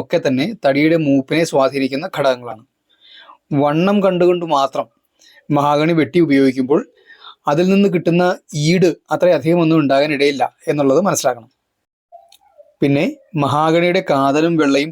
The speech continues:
തിരിച്ചറിയാൻ തടിയെ നന്നായി പരിചയിച്ചവർക്ക് മാത്രമേ എളുപ്പം സാധിക്കൂ. അതറിയാവുന്നത് കൊണ്ട് തന്നെ ലാഭം മാത്രം കണ്ടുകൊണ്ട്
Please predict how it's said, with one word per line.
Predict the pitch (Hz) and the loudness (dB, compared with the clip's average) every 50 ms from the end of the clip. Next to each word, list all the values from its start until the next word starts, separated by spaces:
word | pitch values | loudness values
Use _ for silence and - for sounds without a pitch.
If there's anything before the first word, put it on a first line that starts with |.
| 156 | -4
തിരിച്ചറിയാൻ | 156 135 135 - - 143 139 139 143 160 190 - | -4 -4 -2 -2 0 0 2 0 0 -2 -4 -2
തടിയെ | - 135 135 139 165 160 | -2 0 0 2 0 0
നന്നായി | 151 139 135 139 147 147 156 170 180 175 | 0 0 -2 -2 0 0 0 0 0 0
പരിചയിച്ചവർക്ക് | 165 143 131 127 139 147 147 143 135 - - 160 156 156 170 175 165 147 135 | -2 -2 -2 0 -2 -2 -2 -2 -2 0 0 0 2 0 -2 -4 -4 -2 0
മാത്രമേ | 135 135 135 - 156 165 165 147 | 0 0 0 -2 -2 -2 0 0
എളുപ്പം | 135 131 - 156 - | -2 -2 -4 -6 -4
സാധിക്കൂ. | - 139 127 123 120 123 - 135 131 - _ _ _ _ _ - - - - - - - - 190 | -2 -2 -2 -4 -4 -8 -8 -8 -8 -8 _ _ _ _ _ -20 -18 -16 -16 -16 -10 -6 -2 0
അതറിയാവുന്നത് | 208 214 180 160 160 165 165 165 170 175 175 180 175 | 2 2 2 2 2 2 2 2 2 2 2 2 2
കൊണ്ട് | 170 160 151 | 0 0 0
തന്നെ | 160 143 139 131 131 123 _ _ _ _ _ _ _ - 143 147 | -2 -2 -2 -4 -10 -12 _ _ _ _ _ _ _ -2 0 0
ലാഭം | 151 156 165 175 175 160 208 208 196 170 | 2 2 0 0 0 0 0 2 2 2
മാത്രം | 160 156 160 160 160 190 190 180 165 | 2 2 0 0 0 -2 -2 -2 -2
കണ്ടുകൊണ്ട് | 151 143 151 147 156 151 | -4 -4 -4 -6 -6 -6